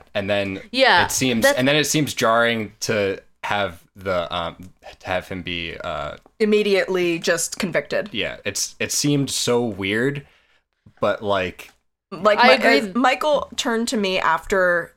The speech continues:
Speaker 3: that scene, and he just said something to the effect of, like, based on watching just that portion, they didn't show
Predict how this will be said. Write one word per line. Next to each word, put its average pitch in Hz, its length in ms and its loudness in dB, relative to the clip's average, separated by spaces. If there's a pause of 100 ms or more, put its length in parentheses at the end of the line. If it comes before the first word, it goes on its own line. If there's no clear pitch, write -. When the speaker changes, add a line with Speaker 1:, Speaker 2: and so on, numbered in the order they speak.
(120)
Speaker 3:
that 175 240 2
scene, 170 500 -4
and 180 260 -2
he 202 160 -2
just 180 200 0
said 175 180 0
something 180 320 -4
to - 100 -10
the 175 120 0
effect 170 280 0
of, 160 140 0
like, 147 320 0 (380)
based 185 280 2
on 180 300 2
watching 190 680 2 (520)
just 185 400 2
that 170 240 2
portion, 180 760 0
they 180 260 0
didn't 190 360 0
show 185 400 4